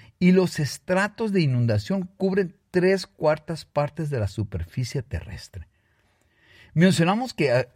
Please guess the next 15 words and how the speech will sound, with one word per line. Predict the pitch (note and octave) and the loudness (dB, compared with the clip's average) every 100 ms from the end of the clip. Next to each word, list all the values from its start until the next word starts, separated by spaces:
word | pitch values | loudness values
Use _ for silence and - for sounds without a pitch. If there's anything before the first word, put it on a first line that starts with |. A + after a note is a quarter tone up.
| B2+ | -2
quinientos | C3+ D#3+ G#3+ A#3 | 0 0 0 0
relatos | G3+ C3+ E3 - G3+ | 0 0 -2 -4 -4
sociales | B2+ - D#3+ G3 F3+ | -4 -2 0 0 0
antiguos | A#2 G#2 D#3 G3 G3 | 0 2 0 0 -2
también | D3 A#2 B2 F#3+ F#3 | 0 2 2 0 -2
hablan | A#2+ D#3 G3 E3 | -2 0 2 0
de | C#3+ | 0
un | F3 | 0
evento | E3+ F3 F3+ | 0 -2 -4
similar. | F#3 A2+ F2 C#3 A#3+ _ _ _ _ _ _ _ _ _ _ - | -2 0 0 -2 -4 _ _ _ _ _ _ _ _ _ _ 0
No | C3+ D3+ | 2 2
pueden | - D3+ D#3 D#3 | 2 2 2 0
conectar | A2+ G2 F2+ G2+ | 0 0 0 -4
los | F#2 E2+ | -4 -6
puntos. | - E2 D#2 - | -6 -8 -8 -12